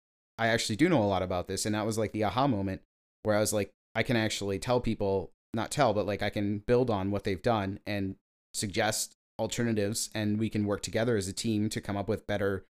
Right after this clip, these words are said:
better solutions, not better, but maybe more performant, maybe, uh, like, more readable, that sort of thing." But as I went forward, I realized, like,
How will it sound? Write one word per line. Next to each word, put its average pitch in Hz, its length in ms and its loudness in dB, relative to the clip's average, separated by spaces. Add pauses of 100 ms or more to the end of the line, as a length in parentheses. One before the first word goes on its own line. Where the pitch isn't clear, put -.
(500)
better 113 180 4
solutions, 110 680 2
not 107 160 -2
better, 110 200 4
but 113 140 0
maybe 98 220 -4
more 104 200 0
performant, 113 680 0
maybe, 98 440 -4 (340)
uh, 95 200 0
like, 113 360 0 (100)
more 113 160 4
readable, 107 460 2
that 95 220 -2
sort 127 140 2
of 113 60 -8
thing." 131 260 2 (480)
But 123 120 6
as 127 180 6
I 117 160 6
went 104 280 -2
forward, 117 280 8
I 104 40 4
realized, 104 500 2
like, 95 220 -2